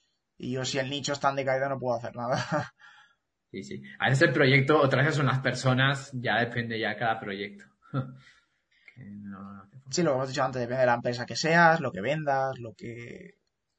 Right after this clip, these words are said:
Speaker 2: Sí, sí.
Speaker 1: tu, tu target, ¿no? Obje-, tu público objetivo.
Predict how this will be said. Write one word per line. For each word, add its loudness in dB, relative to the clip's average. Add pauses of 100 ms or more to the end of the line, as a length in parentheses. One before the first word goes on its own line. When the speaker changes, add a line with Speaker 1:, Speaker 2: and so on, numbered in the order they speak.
(240)
Speaker 2:
Sí, -12
sí. -16 (180)
Speaker 1:
tu, -10
tu -10
target, 2
¿no? -6
Obje-, -6
tu -12
público -4
objetivo. -8